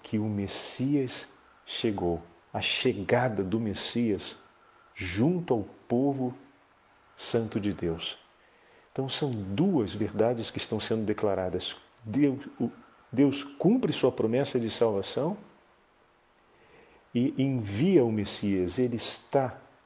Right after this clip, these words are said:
agora no meio de nós. E Jesus, ao terminar de fazer a leitura, ele enrola o livro, entrega ao servente, e todos têm os olhos atentos para ele,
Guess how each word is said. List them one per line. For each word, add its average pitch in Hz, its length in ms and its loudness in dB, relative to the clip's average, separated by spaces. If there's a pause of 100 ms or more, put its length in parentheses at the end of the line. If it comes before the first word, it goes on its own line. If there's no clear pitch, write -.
agora 107 560 2
no 117 100 -2
meio 110 160 0
de 101 140 -4
nós. 90 200 -2
E 120 60 0
Jesus, 127 320 0
ao 143 80 4
terminar 143 560 0
de 160 60 -6
fazer 131 260 2
a 127 40 4
leitura, 143 600 0 (380)
ele 107 160 -2
enrola 113 420 2
o 131 80 0
livro, 127 340 2
entrega 113 540 4
ao 139 80 4
servente, 127 720 0 (640)
e 110 60 -4
todos 160 420 6
têm 127 160 0
os 107 120 0
olhos 120 300 4
atentos 151 720 0
para 120 240 2
ele, 151 320 0